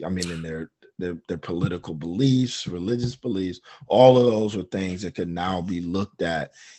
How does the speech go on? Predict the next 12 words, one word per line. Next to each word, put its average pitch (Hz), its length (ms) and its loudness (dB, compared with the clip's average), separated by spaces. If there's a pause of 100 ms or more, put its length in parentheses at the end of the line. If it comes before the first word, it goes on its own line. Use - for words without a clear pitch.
you 90 120 -6
know, 87 160 -4
if 82 160 -8
you're 95 80 -2
going 87 320 -4
for 80 240 -4
a 73 80 -6
job 98 680 4
or 78 120 -6
something 78 420 -6
like 76 240 -8
that. 76 280 -4